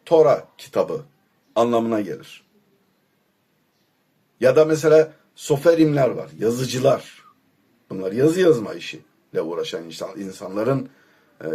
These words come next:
isimleri. Yani bunlara verilen isim de bu. Hepsinin kökü o Akaçya'daki Sipiru'dan.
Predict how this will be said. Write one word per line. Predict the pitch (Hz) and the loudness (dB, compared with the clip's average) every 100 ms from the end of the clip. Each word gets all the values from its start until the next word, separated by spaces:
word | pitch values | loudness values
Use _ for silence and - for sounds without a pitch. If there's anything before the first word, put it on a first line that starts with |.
| - | -8
isimleri. | - - 117 95 82 80 | -8 -8 -6 -6 -4 -4
Yani | 95 117 | -4 -4
bunlara | 113 117 117 | -2 0 2
verilen | 117 117 117 | 4 2 0
isim | 113 156 135 | -4 -4 -4
de | 95 | -4
bu. | 80 - _ _ _ _ _ _ | -8 -20 _ _ _ _ _ _
Hepsinin | - 190 - 160 151 123 107 - | -2 -2 -2 0 2 0 -6 -8
kökü | - 135 196 233 - _ _ _ _ _ _ _ - | -4 -4 -4 -6 -8 _ _ _ _ _ _ _ -14
o | 85 - | -14 -12
Akaçya'daki | - - 120 113 95 95 - 165 - | -10 -8 -6 -6 -4 -6 -6 -10 -10
Sipiru'dan. | - 135 143 123 92 76 | -16 -10 -8 -6 -6 -10